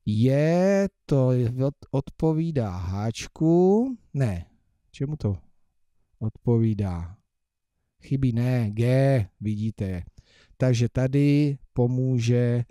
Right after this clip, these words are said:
násobení. Sedm krát devět rovná se šedesát tři. A nula k tomu šest set třicet děleno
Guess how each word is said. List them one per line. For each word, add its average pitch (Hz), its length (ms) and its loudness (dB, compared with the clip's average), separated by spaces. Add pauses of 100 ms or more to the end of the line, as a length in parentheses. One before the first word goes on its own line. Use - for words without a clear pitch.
(280)
násobení. 107 880 -2
Sedm 135 420 -4
krát 107 420 -2 (420)
devět 127 460 2
rovná 127 380 0
se 120 180 -6
šedesát 104 680 -6
tři. 139 680 0 (1160)
A 104 100 -4
nula 113 300 2
k - 80 -14
tomu 104 200 0
šest - 300 -4
set 107 100 -2
třicet - 360 -4
děleno 98 400 -4